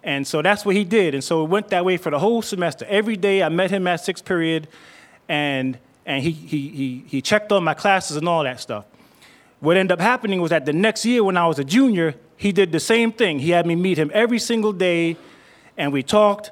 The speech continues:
and he talked to all my teachers about whatever was going on with me. And he kinda let them know, "Listen, if you got any problem with Maxie Jones, come and talk to me."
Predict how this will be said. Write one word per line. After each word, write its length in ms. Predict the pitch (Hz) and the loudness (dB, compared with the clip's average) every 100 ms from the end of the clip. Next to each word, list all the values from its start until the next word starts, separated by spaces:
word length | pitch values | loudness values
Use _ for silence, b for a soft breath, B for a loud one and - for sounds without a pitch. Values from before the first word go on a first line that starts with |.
| - | -10
and 80 | 175 | -4
he 120 | 147 | -4
talked 260 | 143 185 170 | 2 2 2
to 60 | 190 | 2
all 320 | 185 208 202 | 4 4 2
my 160 | 196 | -2
teachers 440 | 185 190 165 170 151 | -2 -4 -2 -2 -2
about 300 | 147 156 143 | 0 0 0
whatever 300 | 143 170 170 | 0 2 2
was 160 | 165 | 0
going 260 | 151 160 156 | 0 0 0
on 160 | 147 147 | -2 -4
with 160 | 147 | -4
me. 320 | 143 139 131 b b b b b b _ | -4 -4 -6 b b b b b b _
And 260 | - 139 135 | -6 -4 -2
he 100 | 160 | -4
kinda 220 | - 156 | -2 -2
let 240 | 151 160 170 | -2 -2 -4
them 140 | 156 | -2
know, 260 | 143 139 135 | -2 -2 -2
"Listen, 400 | 156 156 131 120 | -4 -6 -6 -8
if 180 | 117 | -8
you 120 | 139 127 | -6 -2
got 160 | 151 | 0
any 160 | 170 196 | 0 0
problem 320 | 196 185 180 | 0 0 0
with 80 | 175 | -2
Maxie 320 | 160 151 151 | -4 -4 -4
Jones, 480 | 147 139 143 143 - b b _ _ | -2 -2 -4 -6 -14 b b _ _
come 180 | - 180 | -2 -2
and 100 | 160 | -2
talk 260 | - 143 - | -2 -4 -4
to 100 | 113 | -10
me." 260 | 104 98 | -12 -14